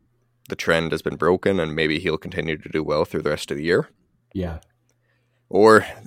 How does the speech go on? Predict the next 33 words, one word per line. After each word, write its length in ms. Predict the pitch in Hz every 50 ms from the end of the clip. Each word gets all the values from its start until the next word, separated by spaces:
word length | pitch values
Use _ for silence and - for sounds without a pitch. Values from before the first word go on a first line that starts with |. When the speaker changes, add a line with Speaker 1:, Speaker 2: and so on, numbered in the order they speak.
| - _
Speaker 1:
they 140 | - 92 92
might 180 | 87 82 82 78
just 140 | - 82
start 180 | - 90 76 -
declining 460 | - - - 78 78 80 80 80 -
again, 420 | 76 80 78 87 80 - 95 82 - -
<laughs> 60 | -
unfortunately, 720 | - 85 87 80 - - 80 78 - - 85 78 76 80 82 - - - _ _
with 240 | - 85 82 - -
how 180 | - 78 80
Stafford's 460 | 82 - - 78 78 80 - 80 - -
arm 300 | - 82 78 80 - 78
is 160 | 82 87 85
and 80 | -
how 100 | 90 82 76
the 80 | 76 71
Rams 320 | 73 80 73 78 78 -
just 160 | - - -
seem 140 | - 82 82 80
to 60 | -
be 100 | - 76
operating. 520 | 73 71 - - 80 76 - - - - - _ _ _ _ _ _ _ _ _ _ _ _ _ _ _ _ -
I 140 | - 69 78
don't 180 | 78 76 65
know 220 | 65 82 82 80 76
if 140 | - -
there 180 | - 78 76 85
is 140 | 85 80 -
gonna 120 | 80 80
be 80 | 80 -
that 160 | - 82 -
consistent 560 | - 90 - - 87 - - - 92 90 -
or, 120 | - 85